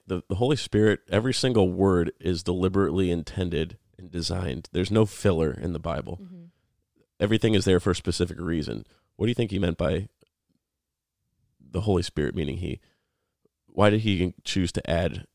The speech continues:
Speaker 1: Nicodemus came to Jesus at night?
Speaker 2: 'Cause,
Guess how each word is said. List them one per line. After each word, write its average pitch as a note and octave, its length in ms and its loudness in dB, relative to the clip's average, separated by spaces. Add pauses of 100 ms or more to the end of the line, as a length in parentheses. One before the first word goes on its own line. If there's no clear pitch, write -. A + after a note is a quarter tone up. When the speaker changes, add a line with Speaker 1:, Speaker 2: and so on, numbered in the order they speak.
(500)
Speaker 1:
Nicodemus F2 500 -4
came D#2 260 -4
to - 120 -14
Jesus F2 360 -8
at - 120 -6
night? - 380 -12 (2250)
Speaker 2:
'Cause, F3 320 -10